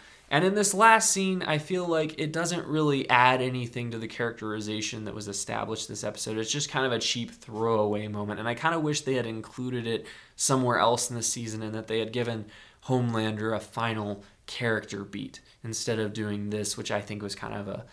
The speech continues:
throwaway moment. But I'm sure it made some of you very happy to see this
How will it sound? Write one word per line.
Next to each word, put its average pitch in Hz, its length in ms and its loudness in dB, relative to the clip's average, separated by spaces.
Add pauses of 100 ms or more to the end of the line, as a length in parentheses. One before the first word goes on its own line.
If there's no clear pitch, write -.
(180)
throwaway 127 520 6
moment. 104 320 -2
But - 160 2
I'm 196 160 10
sure 240 240 6
it 208 80 4
made 196 200 6
some 208 240 2
of 196 140 2
you 185 160 0
very 135 460 6
happy 202 360 10
to 135 100 0
see 147 200 0
this 143 300 -2